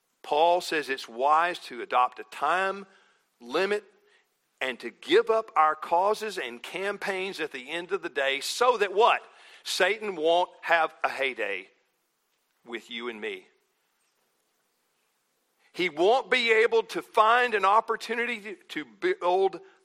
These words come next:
up divisive factions that endanger the church. Unity.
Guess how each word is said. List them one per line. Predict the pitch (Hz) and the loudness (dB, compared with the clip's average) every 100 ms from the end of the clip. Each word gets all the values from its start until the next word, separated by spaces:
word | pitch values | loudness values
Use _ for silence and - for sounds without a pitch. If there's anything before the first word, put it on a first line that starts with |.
| _ _ | _ _
up | 151 170 - - | 2 2 0 -16
divisive | 127 127 135 147 170 - - 160 165 160 _ _ _ | -12 -4 2 2 0 -6 -8 -6 -6 -8 _ _ _
factions | - - 156 139 - - 120 95 92 - - - _ _ - | -12 0 0 0 -2 -6 -6 -10 -16 -12 -12 -14 _ _ -8
that | 113 | -6
endanger | 113 107 117 127 135 143 | -6 -6 -6 -6 -8 -8
the | 131 | -8
church. | 127 - 123 - - - - _ _ _ _ _ _ _ _ _ _ _ _ _ _ _ _ _ _ _ _ _ _ _ _ | -8 -6 -6 -6 -10 -12 -12 _ _ _ _ _ _ _ _ _ _ _ _ _ _ _ _ _ _ _ _ _ _ _ _
Unity. | 110 117 104 - - | -16 -12 -12 -12 -20